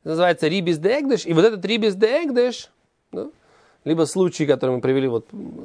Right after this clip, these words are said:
с увеличением цены, э, либо случай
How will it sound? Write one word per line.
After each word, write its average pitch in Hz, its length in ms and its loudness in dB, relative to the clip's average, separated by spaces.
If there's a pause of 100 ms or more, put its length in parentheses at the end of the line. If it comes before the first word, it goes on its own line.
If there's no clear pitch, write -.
с 123 420 0 (640)
увеличением 135 640 -2
цены, 131 540 0 (1600)
э, 120 760 -2
либо 147 460 2
случай 147 640 -2